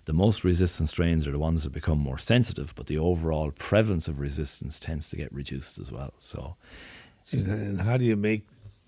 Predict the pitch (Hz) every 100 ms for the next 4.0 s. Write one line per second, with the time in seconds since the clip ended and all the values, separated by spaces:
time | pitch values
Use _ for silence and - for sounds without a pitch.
0 | - - _ - 101 101 92 90 - _
1 | _ _ _ _ _ _ _ _ _ _
2 | _ _ - 110 104 104 - - - -
3 | 104 98 90 90 - - - - 107